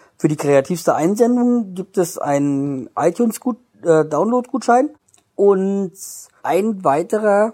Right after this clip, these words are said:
Preis ist, äh, die aktuelle C D von der Band Die alte Schule, handsigniert von der Band. Also wirklich ein,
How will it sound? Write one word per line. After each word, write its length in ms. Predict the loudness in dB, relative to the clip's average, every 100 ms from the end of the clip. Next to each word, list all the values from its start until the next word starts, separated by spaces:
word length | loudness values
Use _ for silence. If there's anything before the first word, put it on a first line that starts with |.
| _
Preis 880 | -4 0 2 2 2 -2 -12 -16 _ _ -20 _
ist, 480 | -6 -6 -6 -16 -20 _ -8
äh, 400 | -4 -2 -4 -8 _ _ _ _
die 560 | -4 -2 -2 -4 -6 -8
aktuelle 520 | -8 -6 0 2 2
C 120 | 0 0
D 300 | 2 2 -2
von 580 | 2 2 2 -6 -8 -4
der 160 | 0 2
Band 560 | 2 2 -2 -14 -20 _ _ _ -2
Die 120 | 2
alte 260 | 2 2 -4
Schule, 400 | -4 0 0 -2 _ _ _ _ -12
handsigniert 920 | -2 -2 -2 -12 -6 2 0 0 -18 -18 -14
von 180 | -2 2
der 120 | 2
Band. 380 | 2 0 -2 -8 -14 -18 -20 _ _ 0
Also 300 | 0 2 0
wirklich 560 | 0 0 -6 -8 -10
ein, 640 | -4 -2 -2 -4 -6 -10